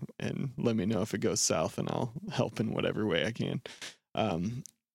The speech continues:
and so that was cool. One of the things I remember my dad did,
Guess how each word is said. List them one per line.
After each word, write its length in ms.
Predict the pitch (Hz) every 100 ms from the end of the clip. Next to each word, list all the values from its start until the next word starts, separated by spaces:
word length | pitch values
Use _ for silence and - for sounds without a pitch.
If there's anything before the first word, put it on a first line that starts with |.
| - _ _ _ _ _ -
and 120 | 127 117
so 140 | 117
that 220 | 113 107
was 160 | 110 -
cool. 440 | - 113 101 92
One 160 | 117 180
of 80 | 165
the 80 |
things 440 | 117 120 117 113 113
I 60 | 107
remember 500 | 113 113 107 107 101
my 140 | 98
dad 480 | 104 90 98 113 113
did, 480 | 82 73 65 104